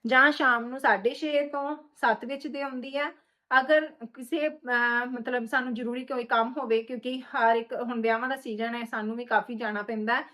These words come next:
ਤੇ ਫਿਰ ਜਿਹੜੀ ਆ ਉਹ ਨੌ ਤੋਂ ਸਾਢੇ ਨੌ ਦੇ ਵਿੱਚ ਜਿਹੜੀ ਉਹ ਲਾਈਵ ਸਟਾਰਟ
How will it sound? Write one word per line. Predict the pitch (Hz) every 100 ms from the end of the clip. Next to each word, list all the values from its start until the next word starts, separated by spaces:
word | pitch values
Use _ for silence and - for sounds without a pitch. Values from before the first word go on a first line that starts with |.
| _ _ _ 262
ਤੇ |
ਫਿਰ | 269 277 277
ਜਿਹੜੀ | 277 254 262
ਆ | 269
ਉਹ | 262
ਨੌ | 240 233 226
ਤੋਂ | 247
ਸਾਢੇ | 254 220 208 247
ਨੌ | 233 208
ਦੇ | 226
ਵਿੱਚ | 226 220 220
ਜਿਹੜੀ | 214 233
ਉਹ |
ਲਾਈਵ | 233 208 208
ਸਟਾਰਟ | - 202 185